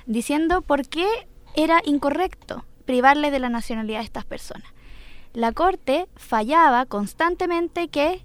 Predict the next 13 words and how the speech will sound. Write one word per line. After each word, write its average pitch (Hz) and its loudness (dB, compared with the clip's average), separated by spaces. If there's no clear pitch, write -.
estaba 269 2
mal 330 2
inscrita 240 -4
la 202 -2
persona, 220 -6
porque 226 -2
transeúnte 233 -2
significa 233 -4
el 240 -10
que 226 -10
está 233 -6
de 220 -8
paso, 208 -4